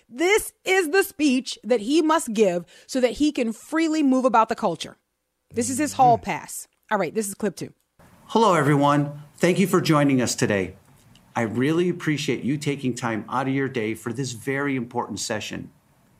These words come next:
Speaker 3: By now, I hope you've all read my most recent note, in which I pledged to be a better ally for the L G B T Q plus community,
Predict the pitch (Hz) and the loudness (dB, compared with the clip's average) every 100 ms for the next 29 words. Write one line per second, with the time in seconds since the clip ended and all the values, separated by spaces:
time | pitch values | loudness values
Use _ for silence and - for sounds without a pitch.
0 | _ _ _ _ _ _ _ _ _ _ | _ _ _ _ _ _ _ _ _ _
1 | _ 135 147 170 156 147 143 127 117 135 | _ -4 -2 0 0 -2 -2 -4 -4 -4
2 | 135 113 110 127 123 117 117 113 113 107 | -4 -4 -4 -2 -4 -4 -4 -4 -4 -6
3 | - 110 - 101 120 101 73 _ _ - | -6 -6 -6 -6 -6 -6 -10 _ _ -6
4 | 143 151 151 - 143 202 - 143 110 - | -4 -4 -6 -6 -4 -4 -4 -4 -4 -6
5 | - 104 110 101 117 113 107 117 104 95 | -8 -6 -4 -4 -4 -4 -4 -6 -4 -6
6 | 95 95 _ _ 104 101 - 127 117 117 | -8 -10 _ _ -8 -6 -6 -6 -4 -6
7 | 117 117 117 117 - 120 120 117 - 117 | -6 -8 -6 -8 -6 -8 -6 -8 -6 -6
8 | 117 123 120 127 | -4 -4 -4 -6